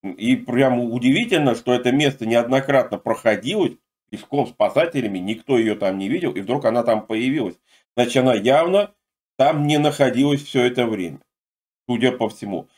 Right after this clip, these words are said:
Уже есть, конечно, обвинения в адрес спасателей, что они очень плохо выполнили свою работу. Там даже одного кинолога вроде как выгнали, что вот он не справился. Ну,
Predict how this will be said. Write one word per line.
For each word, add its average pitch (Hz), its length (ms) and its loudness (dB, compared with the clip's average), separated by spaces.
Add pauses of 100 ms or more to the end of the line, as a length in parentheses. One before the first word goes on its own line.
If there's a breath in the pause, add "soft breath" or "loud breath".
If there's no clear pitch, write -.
(300 soft breath)
Уже 202 200 4
есть, 214 300 2
конечно, 165 460 4
обвинения 156 540 4
в 127 80 2
адрес 117 300 2
спасателей, 180 840 2
что 143 220 2
они 156 160 2
очень 147 300 2
плохо 165 560 2
выполнили 113 680 0
свою 120 300 2
работу. 190 760 2 (400 soft breath)
Там 160 240 2
даже 156 280 4
одного 135 420 4
кинолога 214 640 4
вроде 185 320 2
как 165 280 2
выгнали, 156 760 2
что 143 260 -2
вот 143 200 2
он 131 240 2
не 143 120 2
справился. 127 800 0
Ну, 120 680 0